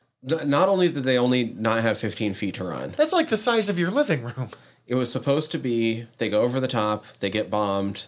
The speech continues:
Speaker 1: they fall over, and, uh, they look dead.
Speaker 2: Mm-hmm.
Speaker 1: There's, like, actual, like,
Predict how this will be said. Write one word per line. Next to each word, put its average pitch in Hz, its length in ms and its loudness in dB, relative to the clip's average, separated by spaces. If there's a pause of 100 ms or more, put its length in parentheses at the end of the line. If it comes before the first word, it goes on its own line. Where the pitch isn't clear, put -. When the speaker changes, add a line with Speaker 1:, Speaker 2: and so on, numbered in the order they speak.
(100)
Speaker 1:
they 95 100 -2
fall 104 300 0
over, 98 460 -4 (420)
and, 98 160 -4
uh, 95 80 -2
they 98 160 -4
look 90 240 -4
dead. - 280 -8 (520)
Speaker 2:
Mm-hmm. 120 300 -6 (240)
Speaker 1:
There's, 98 240 2 (400)
like, 104 260 -2
actual, 135 520 2
like, 120 240 0